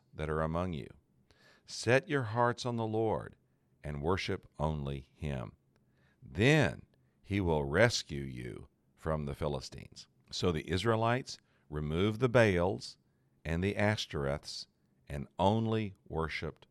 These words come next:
the Lord." Now, uh, this story goes on to describe, uh, a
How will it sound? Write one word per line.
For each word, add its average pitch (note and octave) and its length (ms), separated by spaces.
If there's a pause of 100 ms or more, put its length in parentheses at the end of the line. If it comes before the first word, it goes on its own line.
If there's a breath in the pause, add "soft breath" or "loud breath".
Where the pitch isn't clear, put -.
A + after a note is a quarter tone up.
(160)
the C2+ 100
Lord." C2 400 (680)
Now, D#2 360 (840 soft breath)
uh, C2+ 160
this F2+ 280
story F2+ 720 (100)
goes D#2 340
on E2 460
to - 140
describe, D2 840 (540 soft breath)
uh, C#2+ 200
a C#2 140